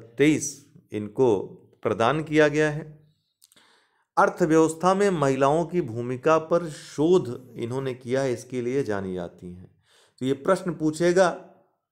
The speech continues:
स्पेसिफिक प्रश्न हो सकता है, याद रखिएगा इसको, यूपीएससी वाले विशेषकर। भारतीय भाषा उत्सव, शिक्षा मंत्रालय, भारत सरकार द्वारा अट्ठाईस सितंबर दो हज़ार तेईस से, ध्यान रखिए, अट्ठाईस सितंबर दो हज़ार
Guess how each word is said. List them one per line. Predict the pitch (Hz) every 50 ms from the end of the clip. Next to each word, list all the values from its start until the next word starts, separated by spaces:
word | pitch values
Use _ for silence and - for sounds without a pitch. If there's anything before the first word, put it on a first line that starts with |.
| -
स्पेसिफिक | - - - - 147 147 147 151 - - 196 185 190
प्रश्न | 190 165 151 156 - 135
हो | 131 104
सकता | - - 127 - - - - 151
है, | 160 160
याद | 135 113 104 92 98
रखिएगा | 92 90 - - 95 92 92 95
इसको, | 92 92 - - - 101 _ - -
यूपीएससी | 117 117 131 139 135 139 175 160 143 - - - 123
वाले | 113 113 107 107 104
विशेषकर। | 101 98 - - 95 90 - - - 104 104 - _ _ _ _ _ - - _ _ _ _ _ _ _ _ _ _ -
भारतीय | 120 113 113 131 135 143 147 151 - 202 196 190
भाषा | 147 135 139 147 151 - - 180 180 180
उत्सव, | - - 143 - - - - - 135 107 - - -
शिक्षा | - 135 120 - - 160 160
मंत्रालय, | 156 151 143 139 139 139 139 143 156 151
भारत | 120 117 117 120 123 120
सरकार | 117 120 120 110 107 - 123 135 143 151
द्वारा | 135 143 143 147 151 143 113 98 110 - - _ _ _ _ _ _ _ _ _ _ -
अट्ठाईस | 120 120 - - - 131 139 160 180 196 180 -
सितंबर | 180 175 - 165 156 160 165 175 170
दो | 156 160 156
हज़ार | 156 156 160 156
तेईस | 156 156 - 156 151 147 139 -
से, | - 120
ध्यान | 113 123 135 139 151 147
रखिए, | 143 - - 135 127
अट्ठाईस | 120 107 - - 113 120 135 135 -
सितंबर | 139 127 - 123 120 120 123 131 151 160 175 170 170 - - - _ _ _ -
दो | 113 123 123
हज़ार | 131 131 143 139 143